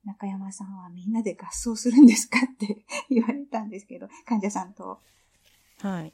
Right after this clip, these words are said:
Speaker 1: うん。あの、まあ、その、例えばそ-、それは多分その、一つの音楽を、あの、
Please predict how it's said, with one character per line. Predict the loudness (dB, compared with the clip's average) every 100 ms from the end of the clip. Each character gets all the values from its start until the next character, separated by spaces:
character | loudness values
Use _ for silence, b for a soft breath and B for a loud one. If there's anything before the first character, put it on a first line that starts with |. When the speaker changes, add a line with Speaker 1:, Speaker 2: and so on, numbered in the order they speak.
| -8
Speaker 1:
う |
ん。 | -8 -8 b b b _ -20 -20 _ _ _ _ _
あ | -12
の、 | -12 -16 -20
ま | -20
あ、 | -16
そ | -12 -12 -12 -12 -8 -8 -8
の、 | -18 _ -20 -18 -18 -20 -20 -8 -6
例 | -4
え |
ば | -6
そ-、 | -6 -10
そ | -12
れ | -10 -8
は | -10
多 | -10 -12
分 | -10 -14
そ | -18
の、 | -20 b b
一 | -16 -14
つ | -14
の | -20 -12
音 | -10 -10
楽 | -14 -20 -16 -12 -12
を、 | -14 b b b _
あ |
の、 | -20